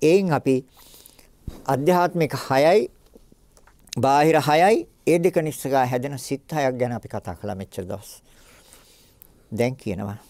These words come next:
ස්පර්ශ හයක්. ඔය කරුණු තුන එකතු කරන්නේ කවුද? ඇස, රූප, දැකීමේ සිත. කරුණු තුන එකතු කරන්නේ ස්පර්ශයයි. තින්නම් සංගති පස්සෝ.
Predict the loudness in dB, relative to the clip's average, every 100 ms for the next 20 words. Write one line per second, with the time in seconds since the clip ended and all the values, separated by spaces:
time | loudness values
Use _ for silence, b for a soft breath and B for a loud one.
0 | b b _ -18 -18 -8 -8 -8 -12 -12
1 | -16 _ -20 _ _ _ -4 -2 -2 0
2 | 0 -2 -4 -2 0 -2 -4 -4 -6 -6
3 | -8 -10 -10 -18 _ _ _ _ _ b
4 | b b b b _ _ -8 -8 -4 -6
5 | -6 _ _ 0 2 4 2 -2 -4 _
6 | _ -2 0 0 -6 -8 -10 -12 -12 -18
7 | _ _ _ _ _ _ _ b b b
8 | b -2 -2 -2 -8 -8 -6 -6 -6 -8
9 | -10 -12 -12 -12 -14 -20 -20 _ _ _
10 | _ _ -4 -2 -2 -2 -4 -4 -4 -4
11 | 0 0 2 0 0 _ _ _ -12 -8
12 | -8